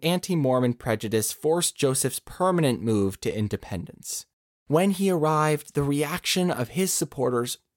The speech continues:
must have made his spirits soar. The reaction of the locals made his time there short-lived. You see, some Missourians were driven to commit violence against the newcomers, chiefly due to a rift on the issue of, what else,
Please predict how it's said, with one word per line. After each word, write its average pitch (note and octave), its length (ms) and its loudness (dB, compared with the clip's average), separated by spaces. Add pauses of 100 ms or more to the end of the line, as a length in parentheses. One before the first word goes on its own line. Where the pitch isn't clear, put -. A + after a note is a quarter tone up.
must F3 520 -2
have A2+ 200 -8
made G2+ 220 2
his A2 160 -4
spirits C#3 520 -2
soar. - 760 0 (760)
The C3+ 100 4
reaction D#3 520 2
of C3 100 0
the B2 80 2
locals A#2+ 560 2
made G#2 220 0
his - 180 -6
time G2+ 340 0
there F2 320 0
short-lived. - 1080 -6 (320)
You C#3 120 -2
see, D#3+ 220 2
some F3 340 2
Missourians B2 640 2
were A#2+ 120 2
driven A2 360 2
to - 100 -6
commit A2+ 300 -6
violence A2+ 640 2
against B2 360 0
the C3 60 2
newcomers, C3 640 0
chiefly F#3+ 460 0
due C#3+ 220 2
to D3 160 0
a C#3 60 4
rift A2+ 360 0
on A2+ 100 2
the G#2 200 0
issue G#2+ 420 -2
of, F#2+ 520 -2
what F#2 280 -8
else, C#3+ 500 2